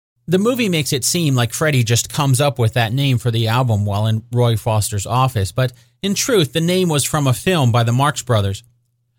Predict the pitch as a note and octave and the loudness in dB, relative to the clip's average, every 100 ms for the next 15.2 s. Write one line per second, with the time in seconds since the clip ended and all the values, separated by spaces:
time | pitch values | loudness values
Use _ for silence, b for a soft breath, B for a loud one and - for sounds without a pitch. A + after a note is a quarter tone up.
0 | _ D#3+ D#3+ E3 C3+ E3 F3+ D#3 B2+ C3+ | _ 0 2 2 0 0 2 2 2 0
1 | D#3+ F3 - B2 A2+ B2 B2 - B2 D3+ | 0 -2 -2 -2 0 0 0 -2 -2 0
2 | C3 B2 B2 A#2+ A2+ - C#3 B2+ A#2 A2+ | 0 2 2 2 0 0 0 2 0 0
3 | C3 B2+ G#2+ C#3 - _ A2 G2+ - A2 | -2 0 0 -4 -10 _ -4 -4 -2 -4
4 | G#2+ B2+ G3+ B2 A#2 - _ _ G#2 F2+ | 0 0 -2 -2 -2 -4 _ _ -8 -6
5 | F#2 F#2+ - F#2+ - G#2 - _ _ _ | -6 -8 -6 -6 -2 -4 -4 _ _ _
6 | _ _ _ _ _ _ _ _ _ - | _ _ _ _ _ _ _ _ _ -4
7 | A#3+ D#4+ C4+ F3+ B2+ B2 D#3+ - - B2+ | -2 -2 0 2 4 4 0 -8 -4 -2
8 | B2+ A#2 A2 B2 C3 - B2+ A2+ - A2 | 0 -2 0 2 2 2 2 0 0 -2
9 | A#2+ B2+ A2+ - A#2 A2+ G#2+ G#2+ A#2 A#2+ | 0 0 0 0 0 0 0 -2 0 0
10 | A2+ G#2 b b - C#4 D#3 B2+ - D3+ | 0 -2 b b -6 -2 0 0 0 -2
11 | C#3+ D3 B2+ - D#3 D#3 C3+ - A#2 - | -2 -2 -2 0 0 0 0 0 -2 0
12 | G2+ G#2 A#2 - E3+ B2+ G#2+ A2 G2 - | -2 0 -2 0 -2 -2 0 0 0 -4
13 | _ _ _ _ _ D#3 D#3 F#3 E3+ E3+ | _ _ _ _ _ 0 2 2 2 2
14 | E3+ D#3 - F#3 E3 A#2+ C3 - F3 D3 | 2 0 0 0 2 0 -2 -2 -2 -2
15 | G#2 | -4